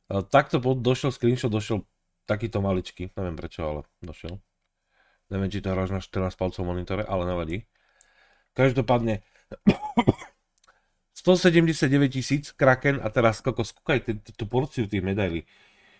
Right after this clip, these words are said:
Ja by som bol normálne zvedavý, že ktorú medailu tam nemáš. Máš tam Close Quarters tam je, no nemáš tam ničivý, ničivý úder, no neviem, kde by sa zmestil, to by som si normálne pozrel. Jako normálne fyzicky, takto je tam, je, to znamená,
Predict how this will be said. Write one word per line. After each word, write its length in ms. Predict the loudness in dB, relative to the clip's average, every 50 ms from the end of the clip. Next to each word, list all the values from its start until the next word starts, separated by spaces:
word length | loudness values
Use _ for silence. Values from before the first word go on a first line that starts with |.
| _ _ _ 0
Ja 160 | 2 2 2
by 80 | 2
som 240 | 0 2 2 2 2
bol 240 | 0 0 0 2 2
normálne 400 | 4 4 4 4 4 4 2 0
zvedavý, 400 | 0 0 2 2 2 2 2 0
že 160 | -2 -4 -6 -8 -20 _
ktorú 240 | -6 -2 0 2 2
medailu 400 | 2 2 0 0 0 -2 -2 -2
tam 160 | -2 -2 -2
nemáš. 240 | -2 -2 -2 -2 -2
Máš 240 | -2 -4 -4 -2 0
tam 240 | 0 0 0 -2 -6 _ _ _ _ _ _ _ _ _ _ _ _ -4
Close 320 | 0 0 0 0 0 0
Quarters 400 | 0 0 2 2 2 0 0 0
tam 240 | 2 2 2 2 2
je, 160 | 0 0 0
no 80 | 0 2
nemáš 240 | 4 4 2 2
tam 160 | 2 0 0 0
ničivý, 400 | 0 -2 -2 -2 0 0 0 -2
ničivý 480 | -2 -4 -4 -4 -4 -2 0 0 2
úder, 240 | 2 2 0 0 0
no 80 | 0 -2
neviem, 160 | -2 -2 0
kde 120 | 0 -2 -2
by 20 | -2 -4
sa 80 | -4
zmestil, 320 | -2 -2 -2 -2 -4 -4 -2
to 80 | -2
by 80 | -2 -2
som 160 | -2 -4 -4
si 80 | -4 -4
normálne 160 | -2 -4 -4
pozrel. 400 | -4 -6 -6 -4 -4 -4 -6 -8 -10 _ _ _ _ _ _ _ _ _ _ _ _ _ _ _ _
Jako 240 | -4 -4 -4 -2 -2
normálne 400 | 0 0 2 2 2 2 2 2
fyzicky, 480 | 0 -2 -4 -4 -6 -10 -10 -10 -10 -6
takto 320 | -2 -2 -2 0 0 -2
je 80 | 0 0
tam, 160 | 0 0 0
je, 160 | 0 -2 -4 -6 _
to 160 | -6 -4 -4
znamená, 480 | -2 -2 0 0 0 0 -2 -2 -4